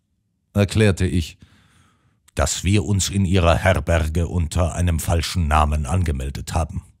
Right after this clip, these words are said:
Ich bin Doktor John Watson und mein Bruder hier ist in Wirklichkeit der berühmte Detektiv Sherlock Holmes." "Ein Detektiv?" Wiederholte Jean ungläubig.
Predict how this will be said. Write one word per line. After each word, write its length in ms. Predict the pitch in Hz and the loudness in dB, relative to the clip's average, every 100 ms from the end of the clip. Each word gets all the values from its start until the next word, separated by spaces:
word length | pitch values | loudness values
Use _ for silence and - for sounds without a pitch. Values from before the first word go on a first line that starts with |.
| _ _ _ _ _ _ - | _ _ _ _ _ _ -4
Ich 360 | 110 - - - | -2 -2 -8 -4
bin 320 | 82 67 62 | -4 -4 -2
Doktor 380 | 92 - - 82 | 0 0 -2 -2
John 280 | 73 95 87 | 2 2 2
Watson 460 | 78 - - 95 - - - _ _ | 0 -2 -2 -2 -4 -12 -20 _ _
und 280 | - 90 - | -4 -2 -2
mein 220 | 85 87 | -2 0
Bruder 340 | 80 110 117 90 | 2 4 4 4
hier 300 | 78 98 85 | 4 2 2
ist 320 | 90 - - | 0 -2 -2
in 180 | 85 82 | -2 2
Wirklichkeit 800 | 95 - 92 - - 98 - - | 0 0 -4 -2 -2 -2 -2 -6
der 80 | 87 | -4
berühmte 540 | - 90 120 - 98 | 0 2 2 0 -4
Detektiv 720 | 85 76 - - 101 - - - - - | -4 -8 -10 -6 -4 -4 -12 -18 -20 -10
Sherlock 500 | - 113 92 82 - | 0 2 2 0 0
Holmes." 600 | 104 98 78 71 - - _ _ _ _ _ _ _ _ _ _ _ _ _ _ _ _ _ _ _ | 0 2 0 -4 -8 -10 _ _ _ _ _ _ _ _ _ _ _ _ _ _ _ _ _ _ _
"Ein 580 | - 127 120 90 92 - | -4 0 0 -2 -4 -4
Detektiv?" 1120 | - 151 107 - - - 247 247 113 - - - _ _ _ _ _ - | 0 0 0 -4 -10 -6 0 2 2 -2 -14 -20 _ _ _ _ _ -2
Wiederholte 720 | 92 87 73 98 98 - 92 | 0 2 2 2 0 0 -2
Jean 480 | 80 82 90 95 117 | 0 2 2 2 0
ungläubig. 880 | - 80 71 71 76 69 107 - | 0 -2 -2 0 0 2 0 0